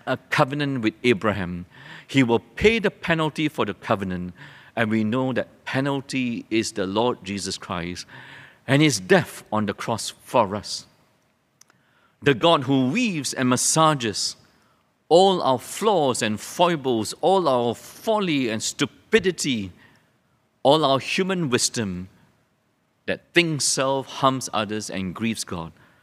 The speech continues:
into his great salvation plan. So Abraham's questions, burning and churning questions, answered by God's cutting of a covenant. "I will bless you,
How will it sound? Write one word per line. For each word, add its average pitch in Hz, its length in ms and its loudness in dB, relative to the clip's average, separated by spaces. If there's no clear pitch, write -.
into 95 200 -4
his 87 120 -2
great 110 320 0
salvation 92 640 -4
plan. 78 480 -6
So 147 180 2
Abraham's 190 360 4
questions, 185 800 -2
burning 175 360 4
and 175 120 2
churning 185 300 2
questions, 180 580 -2
answered 160 360 4
by 156 120 4
God's 160 420 0
cutting 170 360 0
of 139 100 0
a 127 60 0
covenant. 98 580 -4
"I 165 180 6
will 196 160 4
bless 156 440 2
you, 82 220 -4